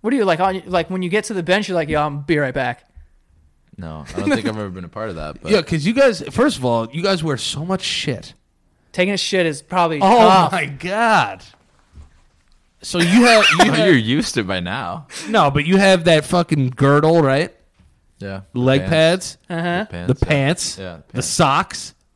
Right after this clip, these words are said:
Speaker 3: The skates.
Speaker 2: Yeah, but you don't, you just need to get your
Speaker 1: Pants
Speaker 2: pants
Speaker 1: off.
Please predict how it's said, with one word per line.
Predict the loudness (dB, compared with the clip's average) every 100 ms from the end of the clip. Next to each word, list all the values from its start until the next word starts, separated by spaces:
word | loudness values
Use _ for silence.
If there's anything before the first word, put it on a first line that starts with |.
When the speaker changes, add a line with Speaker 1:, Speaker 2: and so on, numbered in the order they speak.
| _ _
Speaker 3:
The | -20
skates. | -20 -16 -14 -14 -16 _ _ _ _ _ _ _ _ _ _
Speaker 2:
Yeah, | -10 -10
but | -8 -10
you | -10
don't, | -10 -12
you | -18 -16
just | -14 -12
need | -10 -10 _
to | -16
get | -14 -12
your | -14 -16 -20 _ _
Speaker 1:
Pants | -10 -6 -6
Speaker 2:
pants |
Speaker 1:
off. | -6